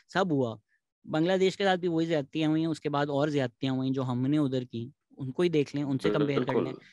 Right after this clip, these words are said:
Speaker 1: यहाँ पे जो आप एक दूसरे को जलील कर रहे होते हैं कि ये दो टके की चीज नहीं है, इस वक्त मेरे ख्याल से
Speaker 2: हम्म।
Speaker 1: एक टके का दो रुपये है।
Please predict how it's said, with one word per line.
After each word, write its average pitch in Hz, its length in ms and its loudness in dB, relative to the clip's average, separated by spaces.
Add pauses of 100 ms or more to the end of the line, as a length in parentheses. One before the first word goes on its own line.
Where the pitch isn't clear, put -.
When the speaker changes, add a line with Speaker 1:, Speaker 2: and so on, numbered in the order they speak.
(120)
Speaker 1:
यहाँ 139 220 4
पे 160 100 0
जो 156 100 4
आप 147 120 2
एक 143 100 0
दूसरे 139 200 -2
को 151 100 2
जलील 135 320 2
कर 143 120 2
रहे 135 80 -2
होते 135 180 0
हैं 143 80 2
कि 151 60 0
ये 151 60 2
दो 139 220 2
टके 156 300 0
की 156 100 -2
चीज 139 300 0
नहीं 135 240 2
है, 151 100 -6 (500)
इस 151 180 0
वक्त 165 160 2
मेरे 156 180 6
ख्याल 147 240 4
से 135 120 -4
Speaker 2:
हम्म। 165 200 -2
Speaker 1:
एक 160 200 0
टके 147 200 2
का 156 100 2
दो 139 200 2
रुपये 120 240 -2
है। 117 100 -12